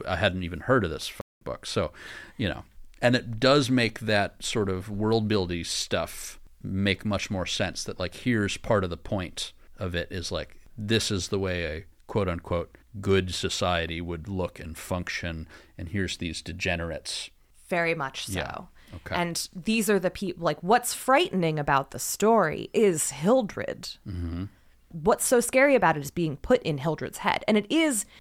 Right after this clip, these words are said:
Speaker 2: an incredibly well done example of an unreliable narrator. I will give it
Speaker 1: Mm-hmm.
Speaker 2: that credit.
Speaker 1: Yeah.
Speaker 2: But you are not, at the end, meant to be particularly sympathetic to Hildred.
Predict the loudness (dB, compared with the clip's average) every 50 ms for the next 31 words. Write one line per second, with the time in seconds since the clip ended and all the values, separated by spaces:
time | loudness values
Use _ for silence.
0 | 2 4 4 4 4 2 0 -2 -4 0 4 6 6 6 4 2 0 4 6 6
1 | 6 6 6 6 6 6 6 4 0 0 2 2 4 4 4 2 0 -2 2 6
2 | 8 8 8 8 6 2 2 2 2 2 0 0 2 2 2 2 2 0 -2 -4
3 | -2 0 2 2 2 0 -2 -4 -6 -6 -6 -8 -4 2 4 4 4 4 2 0
4 | 2 4 4 4 4 2 -2 _ _ -20 -20 _ _ _ -2 0 2 2 4 4
5 | 6 4 4 2 -2 -6 -2 0 0 0 0 -4 -10 -10 -10 -12 -12 -12 _ _
6 | -8 -4 -2 -2 -2 -4 -6 -12 -20 _ _ _ 4 4 6 6 4 0 -2 _
7 | _ -4 0 4 4 6 6 4 4 4 6 6 6 6 6 4 0 _ _ 4
8 | 4 4 4 2 4 6 6 6 4 2 0 2 2 4 4 2 0 -4 -8 -4
9 | -4 -4 -2 -2 -4 -4 -4 -6 -4 0 0 0 2 2 2 2 2 2 0 -2
10 | -2 0 2 2 2 2 -2 -2 2 2 2 2 2 -2 -4 -12 -8 -4 0 0
11 | 0 0 0 -4 -8 -8 -10